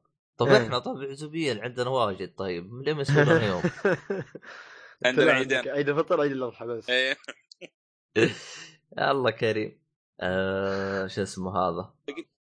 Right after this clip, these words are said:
Speaker 3: أنا، آه، هذا تقريبا أكثر، آه، يعني أكبر تخفيض صراحة إلى الآن. هذا هو. <clears throat> والسنة اللي فاتت، آه، ديو سكس، آه، ماكيت ديفايد.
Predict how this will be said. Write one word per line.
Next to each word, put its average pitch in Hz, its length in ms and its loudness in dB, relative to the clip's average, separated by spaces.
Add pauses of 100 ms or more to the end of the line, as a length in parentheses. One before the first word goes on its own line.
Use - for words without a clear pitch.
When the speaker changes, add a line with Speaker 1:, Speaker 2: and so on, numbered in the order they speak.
(320)
Speaker 3:
أنا، 185 200 -4
آه، - 840 -4
هذا 180 220 6
تقريبا 151 380 -4
أكثر، 147 220 -6
آه، 107 180 0
يعني 98 280 -6
أكبر 127 220 -6
تخفيض - 400 -8
صراحة 113 320 -2 (100)
إلى 110 180 -2
الآن. 101 220 -6 (640)
هذا 147 220 8
هو. 214 380 -8 (460)
<clears throat> - 540 -14
والسنة 127 320 -4
اللي 139 160 -6
فاتت، 151 340 -2
آه، 92 380 -4
ديو 120 140 -2
سكس، - 500 -6 (400)
آه، 101 160 -4
ماكيت 120 340 -4
ديفايد. 113 300 -4